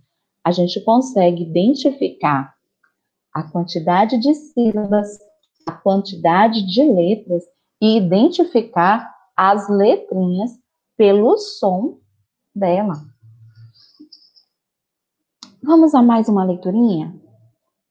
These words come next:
O pato. Eu acho que vocês todos conhecem essa música, que é poema, que é cantiga. E essa música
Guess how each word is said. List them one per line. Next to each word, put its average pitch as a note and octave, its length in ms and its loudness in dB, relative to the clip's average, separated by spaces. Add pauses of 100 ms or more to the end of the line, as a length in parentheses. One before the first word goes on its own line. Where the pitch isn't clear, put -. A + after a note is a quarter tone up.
(1800)
O B4 300 2
pato. - 420 -10 (920)
Eu G#3 200 0
acho A#3+ 260 -2
que - 140 -20
vocês G3+ 500 -8
todos F#3 360 -4
conhecem C4+ 600 -2
essa E4 300 -6 (760)
música, D4 720 4
que B3+ 120 -6
é G#3 60 -2
poema, A#3+ 720 0
que A3+ 160 -4
é F#3+ 40 2
cantiga. G#3+ 1040 -8 (840)
E A#3 140 2
essa D4 280 2
música A#3+ 640 2